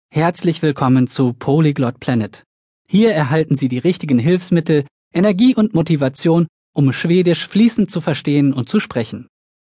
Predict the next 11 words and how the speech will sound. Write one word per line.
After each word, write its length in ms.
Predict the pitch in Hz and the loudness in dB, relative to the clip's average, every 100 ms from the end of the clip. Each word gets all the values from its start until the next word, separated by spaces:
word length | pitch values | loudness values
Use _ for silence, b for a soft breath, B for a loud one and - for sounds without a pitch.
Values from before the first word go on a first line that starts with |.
| _ | _
Lernen 420 | - 175 233 233 190 | 0 2 4 4 4
Sie 160 | 190 | 2
mit 160 | 180 151 | 0 0
unseren 420 | 147 139 127 127 180 | 0 0 2 0 2
Easy 300 | 196 180 135 | 0 2 2
Reader 340 | 160 202 196 | 0 0 0
Texten 500 | 180 175 - - 185 | -2 -4 -6 -4 -4
und 320 | 175 123 - | -2 -2 -2
Easy 360 | 151 135 131 135 | -2 0 -2 0
Audio 340 | 131 156 135 | -2 0 -2
Sprachaufnahmen 840 | - - 170 156 147 156 139 143 | -2 -4 -2 -2 -2 0 0 0